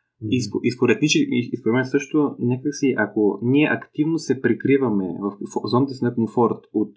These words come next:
Speaker 2: живота, който може да живеем, това не е съдбата ни. Това е балона, кой-, който ние сме направили. Ако съдбата е един океан, ние сме едно балонче вътре и се движим по морето. Ние не плуваме така.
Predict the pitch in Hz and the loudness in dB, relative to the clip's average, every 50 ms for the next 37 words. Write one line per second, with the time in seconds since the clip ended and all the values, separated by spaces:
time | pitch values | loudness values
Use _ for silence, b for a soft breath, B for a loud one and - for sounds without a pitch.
0 | _ - 113 107 117 113 107 113 120 120 - - - 101 101 101 104 104 107 101 | _ -6 -2 0 0 2 4 4 4 2 0 0 0 0 0 0 -2 -4 -4 -4
1 | 98 98 101 95 98 95 92 95 90 98 117 151 175 b b b b b - 123 | -4 -6 -8 -8 -10 -8 -6 -4 -4 -2 -2 -4 -4 b b b b b -2 2
2 | 139 196 196 175 175 175 214 220 - - - - 123 110 90 - - 82 80 - | 2 4 4 4 4 2 2 2 0 -4 -8 -4 -2 -2 -2 -2 -2 -6 -10 -10
3 | - - _ _ _ _ _ _ - 127 120 131 175 208 196 175 156 120 104 104 | -12 -18 _ _ _ _ _ _ 0 0 2 4 6 6 6 6 6 6 4 4
4 | 101 - - - - 123 - 123 113 143 139 135 147 160 180 180 175 180 - 170 | 2 0 -2 -4 -4 -4 -2 0 2 6 6 6 6 6 4 2 0 0 0 -2
5 | 151 - - - 160 156 - 156 151 151 143 147 165 160 151 156 135 - 143 143 | -2 -2 -2 -2 -2 0 2 4 4 4 4 4 2 2 2 2 2 4 4 4
6 | 127 104 92 87 85 B B B B B 123 123 - - - 123 120 117 147 165 | 4 4 0 -4 -6 B B B B B -2 -2 -2 -2 -2 -2 2 2 2 2
7 | 160 - 147 127 131 147 147 127 120 123 - 120 139 160 160 160 170 - 156 151 | 4 6 6 6 6 4 2 0 0 0 0 2 2 2 2 2 2 2 0 0
8 | 156 160 160 131 127 127 127 131 139 139 139 - 120 113 117 127 - 175 170 - | 2 0 2 2 4 4 6 6 4 2 2 0 2 2 2 0 0 -2 -4 -2
9 | 131 131 139 147 147 143 139 117 - b b b b _ - 135 131 131 131 131 | -2 -2 -2 0 0 0 0 -2 -4 b b b b _ -2 0 2 2 4 4
10 | 127 - 107 98 B B B - 165 180 185 180 175 - 185 185 160 131 110 - | 4 4 2 -2 B B B 0 2 4 4 4 4 4 4 4 6 4 2 -2
11 | - - - 92 - | -4 -8 -8 -10 -10